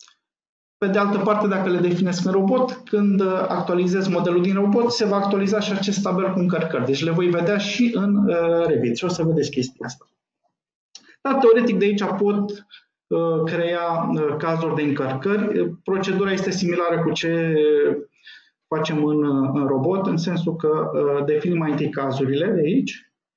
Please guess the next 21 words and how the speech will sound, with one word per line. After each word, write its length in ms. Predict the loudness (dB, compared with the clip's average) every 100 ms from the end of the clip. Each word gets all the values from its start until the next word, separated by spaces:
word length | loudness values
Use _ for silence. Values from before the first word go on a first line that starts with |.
| _ _ _ _ _ _ _
uh, 280 | -4 -2 0
combinații. 1080 | -2 -2 0 0 -2 -2 -2 0 -2 -4 -6
Îmi 140 | -4
spune 240 | -2 0 -2
acum 320 | 0 0 0
că 60 | 0
nu 160 | 0
are 180 | 0 0
cazuri 340 | -2 -2 -2 -2
definite 340 | -2 0 0
ca 100 | -2
să 140 | -6 -4
creeze 280 | -2 0
combinații, 480 | 2 2 2 2 0
dar, 100 | 0
într-adevăr, 460 | 0 0 0 0 0
pot 100 | -4
să 100 | -6 -12
creez 240 | -4 0 0
aici 220 | 0 0
combinații, 680 | 2 2 2 2 2 2